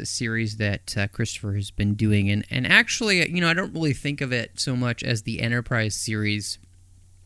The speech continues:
anymore because there's no Enterprise as we knew it from the show. Now, very cool, there is an actual Andorian Enterprise, um,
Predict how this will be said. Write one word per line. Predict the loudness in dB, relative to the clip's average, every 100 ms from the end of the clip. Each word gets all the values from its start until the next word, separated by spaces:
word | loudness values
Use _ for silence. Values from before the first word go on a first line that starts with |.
| -20 -8
anymore | -4 0 4 4 4
because | 2 -2 -2
there's | -4 -2 -2
no | -2 0 0 -2 -12 -20 -20 -20 2
Enterprise | 6 8 8 6 6 4 2
as | 0
we | 0 4
knew | 6 8
it | 6 2
from | -4 -2
the | 0
show. | 6 8 6 2 -6 -20 -2
Now, | 4 6 4 -2 -12 -20 -20 -2 6
very | 8 8
cool, | 6 4 6 6
there | 4 6
is | 6 6 8
an | 8
actual | 8 4 0 0 0
Andorian | 2 2 2 4 6 8 8 8 4
Enterprise, | 2 2 2 2 2 2 2 0 -2 -2
um, | 0 0 -2